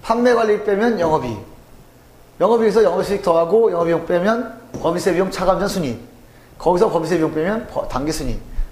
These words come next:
이렇게 지금 보시면, 지금 보시면 색깔이 좀 애매하긴 합니다만 매출액하고요, 영업의 수익 두 가지는 수익이에요. 수익. 수익.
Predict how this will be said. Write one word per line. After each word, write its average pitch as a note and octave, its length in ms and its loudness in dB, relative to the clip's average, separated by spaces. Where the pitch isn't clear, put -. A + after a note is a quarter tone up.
이렇게 G3+ 600 2
지금 - 360 2
보시면, F#3+ 680 0
지금 D3+ 160 -6
보시면 C3+ 400 -6
색깔이 A#3 420 0
좀 A#3+ 100 4
애매하긴 F3+ 300 2
합니다만 D#3 480 -4
매출액하고요, F3+ 1000 0
영업의 A3 300 2
수익 G#3+ 200 -4
두 F3+ 100 -4
가지는 F#3 380 0
수익이에요. G3+ 680 0
수익. - 360 -8
수익. - 440 -2